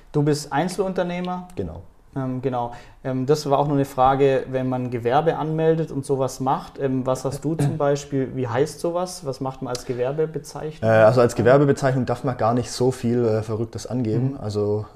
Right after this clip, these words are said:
Speaker 2: äh, ich weiß nicht mehr genau, wie da die Regelung ist. Mein Gewerbebezeichnung ist zum Beispiel mein Name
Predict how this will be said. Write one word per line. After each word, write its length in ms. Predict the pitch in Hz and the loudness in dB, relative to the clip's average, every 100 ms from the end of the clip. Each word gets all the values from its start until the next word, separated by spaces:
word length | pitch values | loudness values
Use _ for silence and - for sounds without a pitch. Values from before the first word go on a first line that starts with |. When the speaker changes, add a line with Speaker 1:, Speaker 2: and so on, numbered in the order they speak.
| - | -10
Speaker 2:
äh, 360 | 104 101 101 - | -6 -4 -4 -8
ich 100 | - | -6
weiß 200 | 110 123 | -2 -2
nicht 80 | 123 | -2
mehr 140 | 120 | -4
genau, 380 | 117 107 113 113 104 101 | -2 -2 -2 -2 -4 -2
wie 180 | 120 | 0
da 140 | 139 123 | 2 0
die 80 | 120 | -2
Regelung 420 | 117 120 113 107 | -2 -2 -4 -4
ist. 320 | 131 151 - | -4 -6 -8
Mein 400 | 107 110 120 104 - _ _ _ - _ _ | -4 -2 -2 -6 -12 _ _ _ -20 _ _
Gewerbebezeichnung 800 | 110 101 120 110 104 104 104 110 | -6 -2 0 -2 -4 -6 -8 -8
ist 180 | 110 - | -10 -8
zum 120 | 110 | -10
Beispiel 560 | 95 98 - 104 101 101 - - - - | -8 -8 -10 -12 -10 -12 -18 -20 -16 -4
mein 180 | 104 | -2
Name 380 | 101 110 131 135 | 2 2 4 0